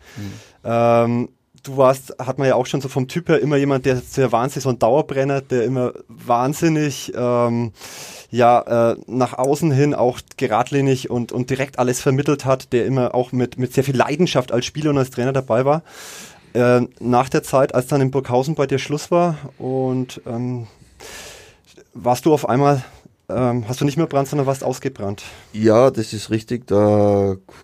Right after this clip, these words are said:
Speaker 1: kann ich auch ganz offen drüber sprechen und gehe auch offen mit der Krankheit,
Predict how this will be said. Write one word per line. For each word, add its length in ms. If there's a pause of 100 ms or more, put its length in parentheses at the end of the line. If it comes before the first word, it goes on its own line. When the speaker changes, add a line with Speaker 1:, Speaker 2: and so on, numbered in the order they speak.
Speaker 1:
kann 180
ich 160
auch 240
ganz 320
offen 300
drüber 260
sprechen 380
und 140
gehe 200
auch 80
offen 380
mit 160
der 100
Krankheit, 600